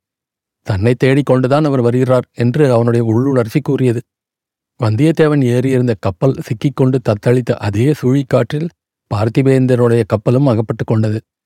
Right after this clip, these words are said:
ஆனால் இந்த கப்பலில் அச்சுழிக்காற்றின் தன்மையை அறிந்தவர்களும் கப்பலோட்டும் கலையில் வல்லவர்களுமான மாலுமிகள் இருந்தார்கள்.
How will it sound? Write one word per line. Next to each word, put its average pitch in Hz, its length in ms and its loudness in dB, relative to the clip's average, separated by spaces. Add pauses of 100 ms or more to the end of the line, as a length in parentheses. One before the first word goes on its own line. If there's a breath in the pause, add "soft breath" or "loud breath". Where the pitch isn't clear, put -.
(500)
ஆனால் 127 440 0
இந்த 123 300 -2
கப்பலில் 151 440 0
அச்சுழிக்காற்றின் 135 880 0
தன்மையை 123 460 0
அறிந்தவர்களும் 127 680 0 (400)
கப்பலோட்டும் 139 680 0
கலையில் 120 380 0
வல்லவர்களுமான 127 880 2
மாலுமிகள் 117 500 0
இருந்தார்கள். 110 480 -2